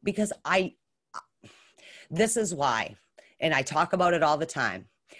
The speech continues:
If Jack Edwards was just use his hockey brain and talk, he would not say stupid shit. But because Jack Edwards is a caricature of, so basically because N B C had the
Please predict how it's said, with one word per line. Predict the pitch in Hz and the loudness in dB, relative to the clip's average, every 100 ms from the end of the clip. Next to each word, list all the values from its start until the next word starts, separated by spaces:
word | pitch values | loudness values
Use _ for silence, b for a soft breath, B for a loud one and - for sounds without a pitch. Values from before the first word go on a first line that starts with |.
| B - | B -12
If | 135 | -6
Jack | - 147 - 233 | 0 2 2 0
Edwards | 220 208 190 160 | 0 -2 -4 -6
was | 139 | -6
just | 143 160 - | -4 -4 0
use | 170 147 | -2 -2
his | 165 - | -8 -6
hockey | - 175 - 208 | -4 -4 -4 -4
brain | 147 127 120 147 - _ _ _ _ _ _ - | -2 -2 -4 -8 -16 _ _ _ _ _ _ -4
and | 156 147 120 - | -4 -4 -10 -8
talk, | - 247 175 180 - _ _ _ _ | 0 2 2 0 -10 _ _ _ _
he | - 214 | -2 0
would | 190 | 0
not | 185 180 - | 2 0 0
say | - 196 180 | -2 0 0
stupid | - 170 - 143 | -2 -4 -4 -6
shit. | - 139 - _ _ _ _ _ _ _ _ _ | -4 -4 -6 _ _ _ _ _ _ _ _ _
But | 180 180 | -2 -2
because | 180 180 - | -2 -4 0
Jack | 185 190 151 | 2 2 2
Edwards | 226 196 170 160 | 0 2 -2 -2
is | - 151 | -6 -8
a | |
caricature | - - 247 269 262 208 - 143 | -8 -4 0 0 0 -6 0 0
of, | 123 - | 0 0
so | 214 175 B B - | 2 2 B B 2
basically | 233 269 285 247 208 | 2 2 0 0 0
because | 196 185 - | 0 -2 0
N | 180 185 | -2 0
B | 247 | -4
C | - 247 | -2 0
had | 208 | 2
the | 196 | 2